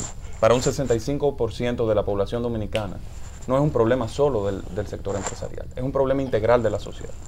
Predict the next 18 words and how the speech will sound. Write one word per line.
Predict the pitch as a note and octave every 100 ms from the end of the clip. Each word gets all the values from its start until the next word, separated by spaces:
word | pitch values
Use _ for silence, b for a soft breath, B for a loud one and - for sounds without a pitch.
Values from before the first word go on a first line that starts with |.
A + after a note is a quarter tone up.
| -
es | -
un | B2
problema | B2 A#2+ A#2
social, | A#2 G#2+ - G2+ - - - -
es | A#2+
un | A#2+
problema | A2+ A2 G#2+
económico. | G#2+ G#2+ G#2+ - - - - - - - - - - B B B B
Aquí | G2 E3
el | E3+
tema | F3 E3+
de | D3
los | A#2
costos | - G#2 G#2 G#2+ - - B B
es | B2
un | B2+
tema | C3+ B2+
prioritario, | A#2+ A#2+ G#2 G2 A2+ G#2+ G2